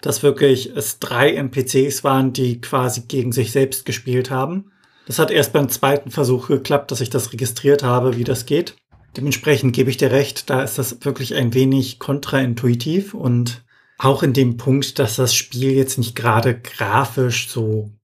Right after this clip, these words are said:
hochwertig ist und auch von der Zeit her hast du vollkommen recht. Ich denke allerdings wirklich, dass das so für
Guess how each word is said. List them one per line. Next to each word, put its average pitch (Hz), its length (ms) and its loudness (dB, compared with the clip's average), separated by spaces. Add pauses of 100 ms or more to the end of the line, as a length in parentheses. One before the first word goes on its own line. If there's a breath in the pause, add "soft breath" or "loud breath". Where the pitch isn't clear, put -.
(140)
hochwertig 127 840 2
ist 127 260 -2
und 120 140 -6
auch - 140 -6
von 131 160 -6
der 123 100 0
Zeit 139 480 0
her 123 320 0 (340 loud breath)
hast - 280 0
du 123 40 -4
vollkommen 135 460 2
recht. 120 380 -2
Ich - 160 -12
denke 139 240 2
allerdings 131 440 0
wirklich, 143 280 -4
dass - 180 -2
das - 160 -6
so 139 80 -8
für 135 520 2